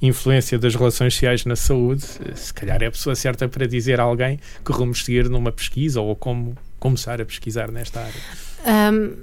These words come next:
Speaker 2: de facto, há, há, há que fazer uma escolha, que é se eu quero, ahm, investigar no contexto de uma doença crónica ou se eu quero investigar no âmbito da, da promoção da saúde, não é? Se estiver a falar da promoção da saúde, estou a pensar em, em comportamentos de saúde, que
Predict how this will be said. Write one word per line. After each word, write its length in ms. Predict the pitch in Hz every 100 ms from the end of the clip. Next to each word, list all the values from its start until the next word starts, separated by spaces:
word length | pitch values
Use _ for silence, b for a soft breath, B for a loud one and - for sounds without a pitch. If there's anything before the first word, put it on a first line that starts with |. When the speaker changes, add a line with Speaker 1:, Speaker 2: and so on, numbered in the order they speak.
| -
Speaker 2:
de 160 | 247 214
facto, 500 | - 262 269 - -
há, 140 | 277 262 - -
há, 260 | 233 226 226 226
há 100 | - 226
que 120 | -
fazer 280 | 247 220 240
uma 160 | 247
escolha, 520 | 240 - - 165 156
que 180 | 160 -
é 160 | 156 156 -
se 220 | - -
eu 60 | 202
quero, 560 | 202 214 196 196 196 180 -
ahm, 480 | 185 196 196 190 196
investigar 760 | 202 - - 214 208 202 202
no 120 | 196
contexto 460 | 202 202 202 208 -
de 40 |
uma 160 | 202 196
doença 400 | 180 196 - -
crónica 580 | - 208 254 262 - 226
ou 60 |
se 160 | 240 -
eu 40 |
quero 220 | 202 202 208
investigar 600 | 208 - 214 196 202 208 -
no 240 | 196 202
âmbito 400 | 202 214 202 202
da, 320 | 190 196 190
da 100 | 180
promoção 480 | 196 208 202 - 196
da 120 | 190
saúde, 540 | 185 - 175 160 156 - -
não 80 | 170
é? 60 | 180 B B B
Se 60 | -
estiver 200 | 190 196
a 40 |
falar 240 | 185 208 202
da 80 | 196
promoção 360 | 202 196 202
da 120 | 202
saúde, 380 | 196 - 202 202
estou 180 | - 190
a 20 |
pensar 460 | 185 190 - 190 185
em, 320 | 180 175 175
em 40 |
comportamentos 600 | 180 185 - 185 180 175 -
de 60 |
saúde, 400 | - 170 226 277
que 100 | -